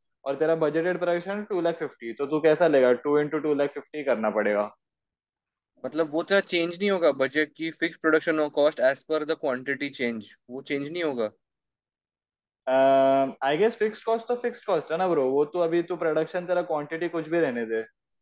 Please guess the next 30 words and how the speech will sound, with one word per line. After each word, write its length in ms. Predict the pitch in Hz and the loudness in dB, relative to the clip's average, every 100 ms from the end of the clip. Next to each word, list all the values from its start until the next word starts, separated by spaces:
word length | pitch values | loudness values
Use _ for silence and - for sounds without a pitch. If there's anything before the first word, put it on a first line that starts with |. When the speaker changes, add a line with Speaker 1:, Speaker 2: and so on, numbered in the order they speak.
| _ _ _ _ _ _ _ _ | _ _ _ _ _ _ _ _
Speaker 2:
ठीक 280 | 127 - 110 | -8 -6 -2
है। 100 | 104 | 2
Speaker 1:
तेरा 160 | 135 | 4
budgeted 520 | 147 139 135 143 156 | 4 4 4 2 2
अगर 240 | 151 147 156 | 2 0 0
ये 120 | 156 | 0
था 120 | 151 | 0
तो 120 | 156 | -2
तेरे 160 | 147 151 | -2 -2
को 140 | 151 | -2
उतना 220 | 139 - 147 | -4 -6 -10
ही 60 | |
लेना 220 | 135 110 | -6 -4
पड़ेगा, 420 | 107 107 104 104 104 | -4 -4 -4 -4 -4
I 40 | |
guess 320 | 104 107 - | -6 -8 -4
वैसा 260 | 117 117 139 | -4 2 4
रहेगा 300 | 127 104 101 | 4 2 0
फिर 200 | - 101 | -6 -8
वो। 220 | 104 107 _ | -8 -10 _
Speaker 2:
ठीक 340 | _ 120 117 107 104 | _ -16 -16 -16 -16
है, 160 | 104 | -16
तो 300 | 104 _ 113 | -18 _ -10
ले 180 | 113 120 | -6 -4
ले, 120 | 127 | -4
तू 140 | 123 117 | -6 -8
कर 240 | - 113 | -4 -2
ले 140 | 117 113 | -2 -10
फिर 160 | 117 113 _ _ _ _ _ _ _ _ _ 113 | -12 -20 _ _ _ _ _ _ _ _ _ -12
into। 380 | 113 110 117 | -12 -8 -10